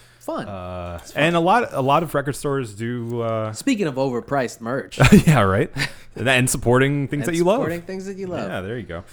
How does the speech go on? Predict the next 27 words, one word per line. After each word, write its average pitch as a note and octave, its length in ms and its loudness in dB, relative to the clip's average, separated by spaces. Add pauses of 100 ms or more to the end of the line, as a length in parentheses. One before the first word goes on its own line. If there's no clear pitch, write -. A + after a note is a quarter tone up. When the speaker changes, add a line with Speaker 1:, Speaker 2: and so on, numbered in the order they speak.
(240)
Speaker 1:
Yeah. A2 280 0
Speaker 2:
Um, G#2+ 100 -2
but C3+ 100 0
yeah, D#3 140 4
a A#2 40 4
lot A2+ 280 2
of, A2 280 -4
a - 40 -12
lot G#2+ 180 -2
of G#2+ 60 -6
record A2 200 -4
stores, G#2 160 -6
at G2+ 60 -8
least G2+ 220 -6
in F2+ 60 -4
our G#2 100 0
experience, G2 560 -8 (120)
um, F2+ 420 -8 (720)
make A#2 300 -6
an G2+ 80 -10
entire G#2 320 -4
event F#2+ 240 -4
out D2 140 -6
of C#2 100 -12
it. D#2 200 -10
So F2+ 220 -4
Speaker 1:
Yeah. E2+ 120 -8